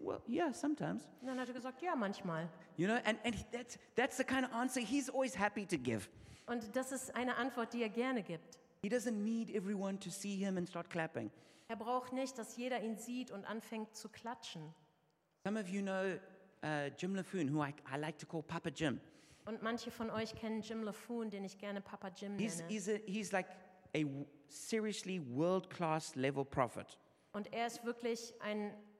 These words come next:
Speaker 2: Weltklasse-Prophet.
Speaker 1: One of the things I learned from him is how he prays for people every day.
Speaker 2: Und was ich von ihm gelernt hat, i-, habe, ist, wie er jeden Tag für Menschen betet.
Speaker 1: And he, I was one of the few people he was like, I was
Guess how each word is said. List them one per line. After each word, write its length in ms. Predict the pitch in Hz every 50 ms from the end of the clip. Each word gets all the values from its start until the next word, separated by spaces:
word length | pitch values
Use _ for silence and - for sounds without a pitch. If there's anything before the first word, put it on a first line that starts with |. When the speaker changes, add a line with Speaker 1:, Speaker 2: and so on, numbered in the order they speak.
| - 170 190
Speaker 2:
Weltklasse-Prophet. 1300 | 214 214 220 220 214 - - - - - 208 190 - - 196 - - 196 - - 208 180 175 165 - - - _ _ _ _ _ _ _ _ -
Speaker 1:
One 180 | 156 190 240 269
of 60 | 285 247
the 60 | -
things 220 | 247 233 226 - 190
I 40 |
learned 220 | 185 190 208 208 202
from 160 | - 190 175
him 140 | 170 190 180
is 200 | 170 160 156 - - - - _ - -
how 100 | 160 160
he 160 | - - 165
prays 460 | - - - - 190 208 208 202 -
for 120 | - 180 156
people 280 | - 190 190 170 165 -
every 220 | 180 160 175 175
day. 180 | 156 135 101 - - - - - - _ _ -
Speaker 2:
Und 220 | 220 220 220 - - -
was 180 | 190 226 226 -
ich 120 | 247 -
von 140 | - 247 233
ihm 160 | 202 226 240
gelernt 460 | 220 220 220 214 220 226 247 247 - -
hat, 200 | 220 220 - - - - _ -
i-, 120 | 214 226 226 - - -
habe, 200 | 226 220 214 202
ist, 260 | - 226 226 - - 185
wie 160 | 185 240 240 -
er 120 | 208 208
jeden 300 | 214 214 233 226 233 226
Tag 280 | - - 226 208 214 -
für 140 | - 202
Menschen 380 | 196 190 185 190 - - 208 196
betet. 340 | - 190 190 - - 180 - -
Speaker 1:
And 100 | 151 156
he, 180 | 170 202 220 - - -
I 140 | 156 190
was 160 | 196 202 160 165
one 160 | 190 208 214
of 60 | 202
the 80 | 170 180
few 180 | - - 254 254
people 280 | - 247 233 226 202
he 80 | 196 185
was 120 | 175 151
like, 180 | 180 185 190 185 - -
I 60 | 160 160
was 360 | 160 156 143 139 - - -